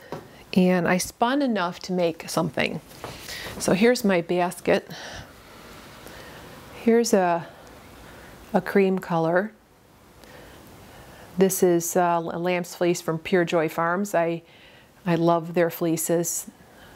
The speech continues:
It's a cream color. Then I have this brown from Woolly Woods Farm up in Boulder Junction, Wisconsin. And then I do have a little bit of black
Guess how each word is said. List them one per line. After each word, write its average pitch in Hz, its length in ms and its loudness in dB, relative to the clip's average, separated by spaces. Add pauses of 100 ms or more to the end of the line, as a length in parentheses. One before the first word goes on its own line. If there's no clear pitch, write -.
(560)
It's - 160 -2
a 165 280 2 (500)
cream 185 280 2
color. 180 480 0 (880)
Then 175 180 4
I 175 120 4
have 175 500 0 (140)
this 175 200 -2
brown 175 600 0 (960)
from 185 340 2
Woolly 196 220 4
Woods 180 300 2
Farm 196 460 2
up - 160 2
in 185 140 0
Boulder 175 260 2
Junction, 170 420 -4
Wisconsin. 202 840 -2 (1600)
And 190 200 6
then 196 240 4
I 190 100 0
do 240 320 2
have 330 220 2
a - 20 0
little 220 300 -2
bit 196 180 0
of 175 140 -2
black 175 580 -2